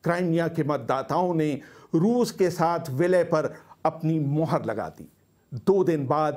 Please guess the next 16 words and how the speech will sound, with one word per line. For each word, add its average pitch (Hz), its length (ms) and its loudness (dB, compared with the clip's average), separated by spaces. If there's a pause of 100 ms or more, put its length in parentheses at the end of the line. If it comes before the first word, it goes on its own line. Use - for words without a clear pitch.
(160)
पुतिन 185 420 0 (420)
मॉस्को 208 500 2
में 175 300 0
क्राइमिया 180 500 0
के 170 240 2
रूस 170 400 -2
में 156 120 2
विलय 165 360 2
का 160 160 0
प्रस्ताव 180 600 0
लेकर 147 440 -2 (680)
फेडरल 185 580 2
असेंबली 165 460 0
के 160 180 -2
सामने 131 500 -4
गए। - 200 -16